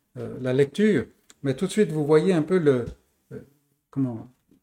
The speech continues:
la situation tout à fait improbable et ridicule, parce que, euh, le, euh, comment,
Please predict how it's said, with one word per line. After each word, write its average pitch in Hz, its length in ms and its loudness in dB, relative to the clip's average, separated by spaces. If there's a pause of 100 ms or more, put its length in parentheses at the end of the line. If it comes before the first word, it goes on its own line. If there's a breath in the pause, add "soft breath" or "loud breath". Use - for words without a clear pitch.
(460)
la 131 140 -12
situation 160 800 -4 (240)
tout - 160 -20
à 135 80 -2
fait - 400 -4 (680)
improbable 156 640 2
et 113 60 -4
ridicule, 156 680 -2 (960)
parce - 260 -4
que, 143 340 2 (400)
euh, 123 240 -8
le, 131 580 2 (320)
euh, - 220 -20
comment, 120 480 -6